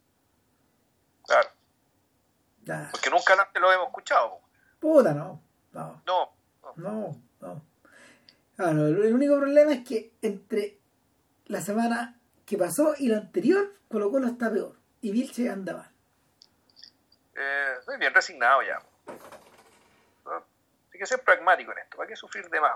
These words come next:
Speaker 1: weón?
Speaker 2: Claro, no, no, no, no hay que hacer como cuando la U descendió, po, ¿no?
Speaker 1: O sea, es que, bueno, la, cada uno ve el asunto como puede, digamos. No, lo que hace, lo, lo... el tema de la U era distinto, porque la U era un equipo que no jugaba tan mal. Y un equipo que, en realidad, el problema de la U era eminentemente psicológico, más que futbolístico. Ese equipo no jugaba mal.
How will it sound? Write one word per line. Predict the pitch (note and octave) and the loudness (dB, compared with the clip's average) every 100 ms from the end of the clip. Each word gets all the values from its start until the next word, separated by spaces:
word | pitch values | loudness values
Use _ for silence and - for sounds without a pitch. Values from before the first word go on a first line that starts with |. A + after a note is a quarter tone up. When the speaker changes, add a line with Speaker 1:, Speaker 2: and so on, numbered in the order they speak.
| - | -2
Speaker 1:
weón? | - - _ _ | -20 -20 _ _
Speaker 2:
Claro, | F#3 F#3 F#3 F#3+ F3+ A2+ G2 | -8 -6 -4 -6 -6 -10 -12
no, | E3+ F#3 F#3+ | -10 -6 -4
no, | F3 F#3 | -4 -8
no, | F#3 | -8
no | F#3 | -4
hay | A3 | -4
que | A#3 | -4
hacer | A3+ A#3+ | -6 -6
como | A#3 A3+ | -4 -4
cuando | A3 A3+ A3 | -2 -4 0
la | A3+ | 0
U | B3 | 0
descendió, | G#3+ G#3 B3 G3+ C#3+ | -2 -4 -2 -2 -2
po, | - - - | -12 -20 -14
¿no? | G#3 A#3 - _ _ _ _ _ _ _ - _ - | -10 -10 -14 _ _ _ _ _ _ _ -20 _ -16
Speaker 1:
O | |
sea, | - D4 D4 | 2 6 6
es | |
que, | - | 6
bueno, | G#3+ C4+ B2 | 2 4 4
la, | - - | -2 0
cada | C#3+ D#3+ | 2 4
uno | E3+ E3+ | 2 -2
ve | F3 | 0
el | D#3 | 0
asunto | D#3+ F3 D3+ | -4 -6 -6
como | C#3 D3 | -4 2
puede, | A#3 G3+ | 4 6
digamos. | E3 E3 D3+ | 6 4 2
No, | C#3 | 0
lo | B2 | 2
que | C#3+ | 0
hace, | D#3 B2+ | 0 -8
lo, | B2+ - | -8 -8
lo... | A#2+ A#2 - _ _ - - - | -12 -14 -14 _ _ -20 -20 -18
el | - | -6
tema | E3+ F3 | 0 4
de | E3+ | 6
la | |
U | E3 F#3+ | 6 4
era | F#3 E3 | 2 2
distinto, | - F3 - C3 | 0 -14 -12 -12
porque | - | -8
la | B2+ B2+ | -4 -2
U | D3 | -2
era | D#3+ | -4
un | C#3+ | -6
equipo | D#3 D3+ | -6 -6
que | |
no | C3+ | -6
jugaba | - B2 C3+ | 0 4 6
tan | D3 C#3+ | 4 2
mal. | A#2+ - _ _ _ _ _ _ - | -6 -6 _ _ _ _ _ _ -8
Y | |
un | C3 | -6
equipo | C3+ C#3+ C3+ | -6 -8 -6
que, | B2+ | -8
en | A#2+ | -8
realidad, | A#2+ A#2 C#3 D3 B2+ | -6 4 8 8 6
el | A#2+ | 0
problema | A#2+ C3+ | -4 0
de | C3 | 2
la | C#3 | 2
U | |
era | C#3+ C3+ | 4 2
eminentemente | B2 A2+ C3 E3 E3 D#3+ - E3+ D#3+ D#3 C#3+ | 2 -8 -8 -4 -4 -4 -2 0 2 0 -2
psicológico, | - B2 E3+ - A2+ - | -4 2 2 0 -8 -2
más | C3+ | -2
que | - | -2
futbolístico. | - E3 D#3+ G3+ - - | -6 -4 -4 -6 -10 -12
Ese | - | -10
equipo | D3+ D#3 | -6 -2
no | D3 | -2
jugaba | E3 E3 F3+ | 2 6 6
mal. | E3+ | 4